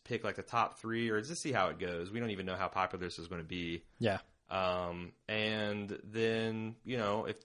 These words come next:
Speaker 1: if show warrants, it might evolve Pokemon style into a full cast, or it might just stay this, this way.
Speaker 2: Yeah, it's supposed to be a miniseries here of ten episodes, so we'll see if we even have a season two coming to us. I doubt it.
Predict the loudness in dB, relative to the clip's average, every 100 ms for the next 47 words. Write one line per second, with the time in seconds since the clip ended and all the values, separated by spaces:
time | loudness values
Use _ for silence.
0 | _ -4 -2 2 4 4 4 2 2 0
1 | 0 2 2 2 -4 2 4 4 2 -2
2 | 0 2 0 0 0 2 2 0 -4 -8
3 | -6 -4 -4 -4 -6 -4 -2 0 0 -2
4 | -4 0 0 -2 -6 -4 -2 -2 -4 -6
5 | -10 -14 -16 -12 -10 -8 -8 -8 -14 _
6 | 10 12 12 6 6 6 8 8 8 6
7 | 6 6 6 6 4 6 6 4 4 4
8 | 4 0 0 0 -2 -6 -2 0 2 2
9 | 2 2 2 2 0 2 0 -2 -4 -14
10 | _ -2 4 6 6 4 2 2 0 2
11 | 2 -2 -8 -12 -4 -4 -2 -2 -2 0
12 | 2 4 4 2 -2